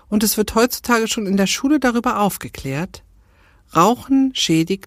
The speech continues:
die Gesundheit. Doch obwohl die Gesundheitsgefahr bekannt ist,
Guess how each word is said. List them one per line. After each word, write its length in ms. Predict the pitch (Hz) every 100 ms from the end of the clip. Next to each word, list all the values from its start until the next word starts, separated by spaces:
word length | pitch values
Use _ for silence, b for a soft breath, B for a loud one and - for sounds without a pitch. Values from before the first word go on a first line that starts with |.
| -
die 200 | 131 139 - -
Gesundheit. 760 | 196 135 123 - 117 - - - - - _ _ _ _ _ _ B B B B -
Doch 160 | 202 220
obwohl 500 | 208 - 247 320 311
die 120 | 208
Gesundheitsgefahr 960 | 185 247 285 220 208 - 175 - 180
bekannt 480 | 160 151 196 196 180
ist, 420 | 135 185 - -